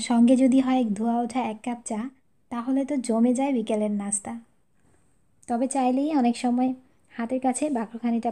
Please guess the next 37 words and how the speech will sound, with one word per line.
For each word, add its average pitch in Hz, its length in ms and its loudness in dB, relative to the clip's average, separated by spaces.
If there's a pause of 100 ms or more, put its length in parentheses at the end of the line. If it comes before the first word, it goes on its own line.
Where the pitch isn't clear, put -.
পাওয়া 226 200 -2 (100)
যায় 202 200 -2
না, 285 60 -2 (200)
বিশেষ 240 300 -4
করে 262 140 -2 (200)
আমার 240 240 2
মতো 262 140 0 (100)
যারা 262 140 4 (100)
প্রবাসে 247 480 0
থাকেন 262 220 -2 (140)
তাদের 220 320 -2
জন্য 254 160 2 (100)
তো 294 60 -4 (200)
আরও 233 220 -2
বেশি 220 240 -4
কষ্ট 196 180 -10 (120)
হয়ে 196 240 -6
যায়। 226 160 -10 (960)
তবে 247 160 -4 (100)
বাড়িতেই 240 420 -2
খুব 285 100 -2 (100)
সহজেই 240 380 -2 (140)
ইচ্ছা 247 240 -8
করলেই 262 340 -2
কিন্তু 269 180 2 (100)
বাখরখানিটা 220 640 -6
তৈরি 214 240 -4
করে 208 240 -8
নেওয়া 202 240 -10
যায়। 240 140 -10 (1500)
শুধু 277 240 -4
বাখরখানি 262 480 0 (120)
তৈরি 226 220 -2
করার 226 220 -2 (100)
ভাঁজগুলো 220 460 -4 (200)
একটু 247 160 -10 (100)
ভালো 247 160 -2